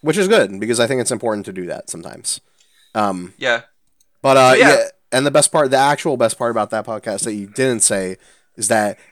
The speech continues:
Speaker 1: Angus MacDonald is literally, uh, Conan the Detective from the anime.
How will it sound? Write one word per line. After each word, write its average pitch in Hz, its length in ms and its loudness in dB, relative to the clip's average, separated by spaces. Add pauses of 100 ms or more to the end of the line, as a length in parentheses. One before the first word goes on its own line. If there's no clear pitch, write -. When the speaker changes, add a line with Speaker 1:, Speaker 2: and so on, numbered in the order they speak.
Speaker 1:
Angus 175 380 4
MacDonald 156 680 2
is 123 240 2
literally, 135 760 2
uh, 117 240 2
Conan 131 380 0
the 123 100 2
Detective 120 540 -2
from 120 140 -4
the 107 80 -2
anime. 151 540 0